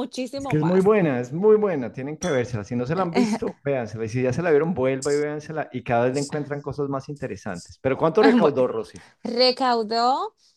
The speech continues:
Speaker 2: ochocientos cincuenta y un millón, o sea, más de ochocientos cincuenta y un millones de dólares. Y
Speaker 1: Wow.
Speaker 2: obviamente, pues, esto es hasta la fecha,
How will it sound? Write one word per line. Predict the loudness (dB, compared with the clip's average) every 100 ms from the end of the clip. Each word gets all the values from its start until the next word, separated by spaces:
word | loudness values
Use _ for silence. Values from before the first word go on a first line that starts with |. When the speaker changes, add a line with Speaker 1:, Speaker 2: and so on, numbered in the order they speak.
| _ _ _ _ _ _ _ _ -2
Speaker 2:
ochocientos | 0 0 -6 -4 -2 -2 -2 -4 -6
cincuenta | -10 -8 -6 -4 -4 -4 -2
y | -2 0 0
un | 2 2 0 -2 -4 -8 -10 _ _ _ _ _ _ _ -6
millón, | -2 0 2 0 0 2 2 2 0
o | -4
sea, | -4
más | -2 -2 -4
de | -6
ochocientos | -6 -6 -6
cincuenta | -6 -8 -4 -4
y |
un | -4 -4
millones | -4 -4 -4 -4 -2
de | -2
dólares. | 2 2 4 2 0 -6 -10 -14 -4 0
Y | 4
Speaker 1:
Wow. |
Speaker 2:
obviamente, | 4 4 0 -2 -6 -6 -8 -10 _ _
pues, | 2 4 2 0 -2 -8 -10
esto | -8 -4 0
es | 0 0 -4 -6
hasta | -6 -4 -4 -4
la | -4
fecha, | 0 0 0 -2 -8